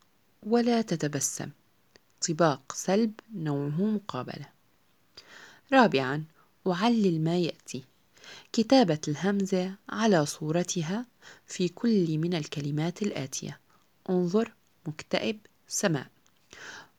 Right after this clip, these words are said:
انظر، همزة أولية، همزة وصل لأنها في أمر فعل ثلاثي. مكتئب، همزة متوسطة كتبت على نبرة لأنها مكسورة وما قبلها مفتوح. سماء،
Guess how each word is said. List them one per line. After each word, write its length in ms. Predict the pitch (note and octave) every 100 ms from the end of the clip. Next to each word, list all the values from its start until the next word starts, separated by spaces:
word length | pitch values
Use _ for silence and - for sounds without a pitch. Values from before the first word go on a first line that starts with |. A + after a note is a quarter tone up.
| _ _ _ -
انظر، 420 | C4 E3 C#3+ - _ _ _ _ -
همزة 280 | A#3+ F#3 D3+
أولية، 760 | - D3 D3+ E3+ F#3+ A#3+ C#4 - _ _ _ -
همزة 280 | G#3 D#3 D3+ -
وصل 300 | F3 B3 B3
لأنها 580 | G3+ F#3 F#3 F3+ C#3 C#3+
في 300 | - D#3 F#3
أمر 160 | D#3
فعل 320 | C#3 F3+ G#3
ثلاثي. 580 | G#3 A3 E3 C#3+ - D3+ - _ - - _ _ D#3+
مكتئب، 640 | D#3 - - - A3 G3+ E3+
همزة 360 | F#3+ D#3+ D3 C#3
متوسطة 720 | D3 - D3 D3+ - F3 G#3+
كتبت 560 | G#3+ D#3 - C#3+ C#3+ B2+
على 300 | B2+ C3+ D3
نبرة 540 | G3 G#3+ A3+ A3+ A3+
لأنها 720 | G#3+ A3 B3 G#3+ E3+ D3+ F#3+
مكسورة 600 | G#3+ A3+ - - D#3 D#3
وما 280 | D3 D3 D3
قبلها 480 | - E3 G3+ G#3 A#3+
مفتوح. 640 | A3+ - - - - - _ _ _ - - - - - -
سماء، 420 | - B3 F3+